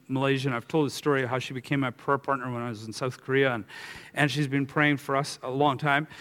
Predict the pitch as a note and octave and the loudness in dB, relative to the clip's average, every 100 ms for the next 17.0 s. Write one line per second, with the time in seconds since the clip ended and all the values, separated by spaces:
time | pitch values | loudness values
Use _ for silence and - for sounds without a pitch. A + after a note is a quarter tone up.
0 | - - F#3+ F3+ G3 D#3+ F3+ D#3+ C#3 C#3+ | -16 4 8 10 10 12 10 10 4 6
1 | D3+ A#2 C3 E3 C3 C#3 - C3 C#3 C#3+ | 6 6 4 4 6 4 2 2 4 4
2 | - - A#2 - A#2+ A#2+ A2+ - C3 B2+ | 0 -2 -2 0 -2 -2 -8 -4 -2 0
3 | A#2 G#2 - A2 C#3 A#2 - C#3 - A#2 | -2 -6 -10 -4 -2 -2 -2 -6 -6 -6
4 | A2+ G#2+ G#2 A2 B2 C#3 B2+ A2 G#2 A#2+ | -4 -4 -6 -2 4 4 4 -2 -4 -2
5 | A2 - - B2+ A#2+ _ _ B2 C3+ C#3 | -2 -6 -6 -2 -2 _ _ -2 0 -2
6 | - F3+ D3 C3+ A#2 - A2+ - C3+ D3+ | 0 2 4 0 -4 -8 -8 -6 -6 -4
7 | C3+ B2+ - B2+ A#2+ B2 A2+ A#2 C3+ - | -4 -4 -4 -4 -4 -6 -6 -2 -4 -2
8 | D3 C#3 - G#2+ - C#3 - - - - | -2 -2 -2 -8 -4 -4 -4 -12 -16 -14
9 | - - - F3+ D#3+ - A#3 A3+ A3 G3 | -16 -4 6 6 6 4 6 10 12 12
10 | F#3 D3 - - - _ - G3+ G#3+ F#3+ | 12 8 -4 -20 -20 _ 0 4 6 4
11 | E3+ - - A#3+ A3+ G3 F3+ E3 E3 F3 | 0 -2 6 8 8 6 6 6 6 6
12 | E3+ E3 - E3 D3 C#3+ G3 G3 E3+ E3+ | 6 4 2 4 6 6 6 6 4 2
13 | D#3 - D#3+ D#3 C#3 D3 D#3 G#3+ G3+ F#3+ | 2 4 6 6 6 6 6 4 2 2
14 | E3 D3 C#3 C#3+ C3 C#3+ C#3+ C#3+ C#3 C3+ | 0 0 -2 -2 2 0 0 0 0 0
15 | - E3 A#2+ C#3+ A2+ B2 C3+ C3 - C3+ | 0 2 2 0 0 0 2 0 -2 -6
16 | B2+ A#2+ A2+ F3+ F3+ - B2+ G2 F2+ - | -2 -2 2 4 6 4 0 -2 -14 -16